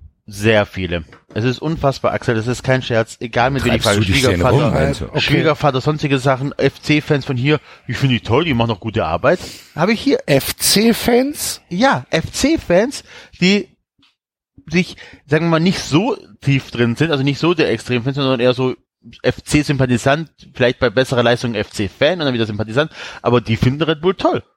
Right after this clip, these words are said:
Speaker 1: weil die einen tollen Fußball spielen, die spielen einen frischen Fußball und Leverkusen ist ja auch so einer und, äh, wir werden ja auch von Rewe bezahlt und so weiter. Die Aussagen gibt's im echten Leben. Verlasst eure Filterblase, verlasst eure Fanbase. Geht mal raus aus den Blöcken, aus den Steinblöcken. Dann werdet ihr feststellen, dass diese scheiß
Speaker 3: Ja,
Speaker 1: Red Bull
Speaker 3: darüber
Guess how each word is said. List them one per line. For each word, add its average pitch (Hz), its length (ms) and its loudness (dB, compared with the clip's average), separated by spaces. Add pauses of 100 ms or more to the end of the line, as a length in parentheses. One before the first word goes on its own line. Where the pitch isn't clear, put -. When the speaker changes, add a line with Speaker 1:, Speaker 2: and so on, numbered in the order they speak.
(140)
Speaker 1:
weil 120 100 -2
die 123 160 2
einen 104 180 -2
tollen 95 280 0
Fußball 131 440 -2
spielen, 101 260 -2
die 92 60 -4
spielen 98 220 -4
einen 87 100 0
frischen 143 320 -2
Fußball 110 380 -2 (240)
und 113 240 -2 (300)
Leverkusen 113 600 0
ist 90 80 -2
ja 104 60 0
auch 113 200 -2
so 131 160 2
einer 104 240 2
und, 101 260 -4
äh, 104 320 0
wir 113 140 2
werden 123 140 2
ja - 60 2
auch 110 200 0
von 131 180 0
Rewe 101 280 0
bezahlt 92 360 0
und 90 80 -6
so 92 140 -6
weiter. 87 300 0 (180)
Die 131 100 2
Aussagen 143 340 0
gibt's 226 260 -2
im 240 100 -4
echten 147 280 -2
Leben. 107 340 2 (160)
Verlasst 160 320 0
eure 196 180 0
Filterblase, 196 520 0
verlasst 165 280 0
eure 196 220 0
Fanbase. 226 640 0 (280)
Geht 180 140 -2
mal 190 80 0
raus 240 300 0
aus - 180 -2
den 170 140 -2
Blöcken, 135 400 -4
aus 123 80 -2
den 123 80 -4
Steinblöcken. 110 480 -2
Dann 117 160 0
werdet 165 240 2
ihr 151 80 -6
feststellen, 175 420 0
dass 160 200 -2
diese 147 180 -4
scheiß 175 160 2
Speaker 3:
Ja, 147 140 4
Speaker 1:
Red 185 80 0
Bull 143 80 -8
Speaker 3:
darüber 190 280 2